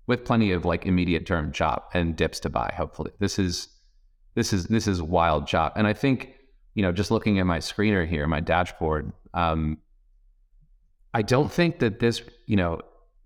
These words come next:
this year looks like previous crypto years where you see, you know, Bitcoin and eth rally, and then, you know, you get a, a follow through with kind of a levered alt up trade. Um, there's a real divergence. If you sort by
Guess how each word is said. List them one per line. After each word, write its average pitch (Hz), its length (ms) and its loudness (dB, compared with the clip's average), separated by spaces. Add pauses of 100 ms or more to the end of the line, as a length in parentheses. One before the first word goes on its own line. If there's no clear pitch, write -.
(540)
this 110 240 -2
year 95 320 2
looks 92 460 0
like 90 260 2
previous 90 440 0
crypto 92 320 0
years 101 400 2
where 90 100 2
you 82 140 -2
see, 87 420 -2 (320)
you - 80 -20
know, - 80 -20 (180)
Bitcoin 90 340 -2
and 85 80 0
eth 82 200 -2
rally, 95 400 2
and 85 120 0
then, 82 220 -2
you 78 80 -4
know, 78 60 -2
you 78 160 -2
get 82 160 0
a, 73 180 -2
a 71 60 -6
follow 82 380 2
through 87 340 -2
with 80 260 -4 (220)
kind 80 140 -2
of 78 60 -2
a 76 120 -2
levered 80 500 0
alt 78 320 0
up 85 200 -2
trade. 98 360 -2 (600)
Um, 95 500 2 (220)
there's 120 220 0
a 165 60 2
real 160 340 2
divergence. 107 720 2
If 90 120 -4
you 110 80 2
sort 131 400 0
by 90 300 4